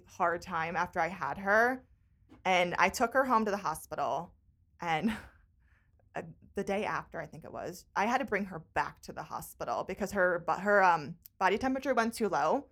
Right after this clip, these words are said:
So I had to bring her back. And he was nowhere to be found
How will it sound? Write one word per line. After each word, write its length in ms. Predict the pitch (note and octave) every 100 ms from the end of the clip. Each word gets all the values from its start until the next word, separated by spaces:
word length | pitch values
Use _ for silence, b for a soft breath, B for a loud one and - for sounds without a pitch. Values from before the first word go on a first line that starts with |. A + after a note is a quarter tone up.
| _ _ _ _ _ -
So 100 | A3+
I 60 |
had 80 | B3
to 80 | C#4+
bring 180 | C4+ A#3+
her 100 | G3+
back. 360 | A2 D#2+ - _ _ -
And 80 | G3
he 160 | A3
was 160 | A3 A3
nowhere 300 | F#3 D#3+ E3+
to 100 | E3
be 100 | D#3+
found 360 | - - -